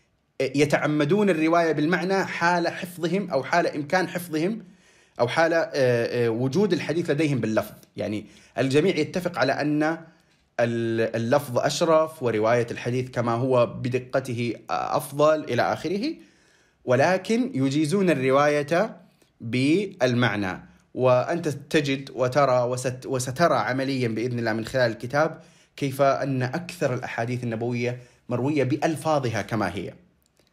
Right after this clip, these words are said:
والعمدة في ذلك الذي سيكون إن شاء الله دليل لنا في هذه الرحلة هو أن تجمع الروايات. فإذا وجدت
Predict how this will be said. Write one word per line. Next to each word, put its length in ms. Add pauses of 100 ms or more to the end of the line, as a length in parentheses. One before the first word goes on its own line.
(360)
والعمدة 1200
في 120
ذلك 320
الذي 200
سيكون 580 (140)
إن 100
شاء 200
الله 140
دليل 560
لنا 240
في 160
هذه 240
الرحلة 440 (500)
هو 460 (140)
أن 140
تجمع 360
الروايات. 560 (880)
فإذا 280
وجدت 480